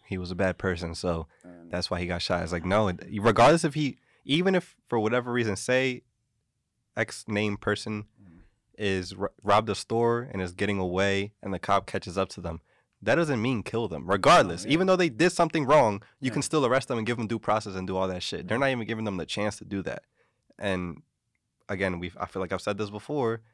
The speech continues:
Speaker 1: the ju-, the judicial system is fucked up too. So even if they get into the courtroom, they're gonna get
Speaker 2: Yeah,
Speaker 1: fucked even worse.
Speaker 2: regardless, yeah.
Speaker 1: But that's a whole different story.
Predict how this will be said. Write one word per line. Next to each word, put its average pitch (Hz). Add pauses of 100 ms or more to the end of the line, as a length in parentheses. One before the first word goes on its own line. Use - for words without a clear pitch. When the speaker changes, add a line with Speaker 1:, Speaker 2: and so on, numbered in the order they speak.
(500)
Speaker 1:
the 90
ju-, 101
the 87
judicial 90
system 107
is 95
fucked -
up 98
too. 123
So -
even 110
if 92
they 95
get 101
into 113
the 92
courtroom, 98
they're 90
gonna 101
get 92
Speaker 2:
Yeah, -
Speaker 1:
fucked 110
even 92
worse. 107
Speaker 2:
regardless, 113
yeah. 110
Speaker 1:
But 107
that's 139
a 160
whole 165
different 156
story. 120